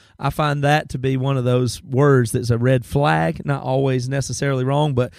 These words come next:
it goes into the same thing, uh, category with a lot of, uh, you know, things that are red flags to me, like, uh, toxins are usually a generalized, vague thing that don't mean anything. Inflammation in general is not very specific, and same, it's a lot of stuff that they'd say you probably could find literature on it at a chiropractor,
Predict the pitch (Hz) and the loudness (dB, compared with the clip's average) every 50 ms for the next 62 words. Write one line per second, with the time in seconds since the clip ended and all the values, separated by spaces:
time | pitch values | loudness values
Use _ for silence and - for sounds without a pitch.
0 | - - _ - 135 143 156 151 143 135 151 143 135 139 127 131 - - 160 151 | -20 -16 _ -4 0 4 4 4 4 2 0 0 -2 -2 -2 -4 -4 -4 -4 -2
1 | 151 156 143 131 - 147 143 139 139 139 139 - _ - - 120 113 110 113 110 | -2 -2 -2 0 0 0 2 2 0 0 -2 -6 _ -12 -4 0 0 2 2 0
2 | 110 113 - 147 147 143 131 127 131 135 131 127 123 120 120 131 120 120 123 127 | -2 0 0 0 0 0 2 2 4 4 4 4 4 2 2 2 2 2 2 4
3 | 123 120 120 113 107 117 113 113 113 110 110 110 110 107 - _ _ - 151 135 | 4 4 2 2 2 2 0 2 0 0 -2 -2 -4 -6 -6 _ _ -2 -2 -2
4 | 107 95 95 101 110 - - - - - 156 165 160 143 123 147 135 127 131 147 | -2 -4 -4 -4 -6 -6 -6 -8 0 2 2 2 2 2 0 2 2 4 4 2
5 | 147 131 - 147 151 147 143 120 - 135 143 139 131 127 120 113 - 120 113 113 | 2 2 2 0 0 0 0 -2 -4 -2 -2 0 0 0 -2 -2 -2 -2 -2 -2
6 | 117 - - 143 135 - - - 160 143 139 139 131 - - - 127 123 117 - | -2 0 2 2 2 0 -2 -2 -2 0 0 0 -4 -4 0 2 2 2 2 4
7 | 139 139 135 123 127 123 120 113 110 110 135 135 135 131 127 123 123 123 123 117 | 4 6 6 6 4 2 2 2 2 2 2 2 4 2 4 4 2 2 2 0
8 | 110 110 123 127 127 127 120 - 135 127 127 127 120 113 113 117 120 127 123 123 | 0 0 2 2 2 0 0 -2 0 0 0 -2 -2 -2 0 0 0 0 0 0
9 | 127 127 123 123 120 120 123 - - 120 120 120 120 120 120 120 - 139 139 135 | 0 0 0 0 0 -2 -2 -2 -2 -2 -2 0 0 0 -2 -2 0 0 0 0
10 | - - 127 120 120 123 131 135 131 - - 135 127 123 123 117 113 107 107 127 | 0 -2 -2 0 0 0 0 0 0 0 0 -2 -2 -2 -4 -4 -4 2 2 2
11 | 131 131 135 139 135 131 135 131 123 107 123 123 127 127 - _ 123 110 107 120 | 2 4 2 2 2 2 0 0 -2 -2 -2 -2 -2 -4 -6 _ -12 -6 -4 -2
12 | 123 123 123 120 117 117 117 117 117 113 113 113 113 110 - - _ 107 107 - | -2 0 0 -2 -2 -2 -4 -4 -4 -4 -4 -6 -6 -8 -10 -8 _ -8 -8 -6
13 | - 165 165 139 - 156 151 151 151 147 - - 117 117 117 113 113 110 - - | -4 -4 -4 0 2 2 4 4 2 0 -2 -6 -6 -6 -4 -6 -6 -4 -2 -2
14 | 156 156 156 - 147 - - _ 190 151 180 196 202 190 - - 196 165 - 165 | -2 -2 -2 -4 -8 -12 -2 _ 2 4 4 4 2 2 2 2 0 0 0 -2
15 | 135 160 156 139 - - 160 156 151 143 147 139 127 - 175 165 151 156 139 131 | 0 0 0 0 0 0 0 2 2 4 2 2 2 2 0 0 0 -2 -4 -4
16 | 131 - 143 139 139 139 143 139 135 127 - - 139 135 135 139 135 120 117 104 | -2 -2 -2 -2 -2 -2 -2 -2 -4 -4 -2 0 0 2 0 0 -2 -2 -4 -4
17 | - - - 127 131 143 143 139 - - 147 139 139 - - - 143 143 | -6 -6 -6 -4 -2 -2 -2 0 0 0 -2 -2 -6 -10 -10 -6 -6 -6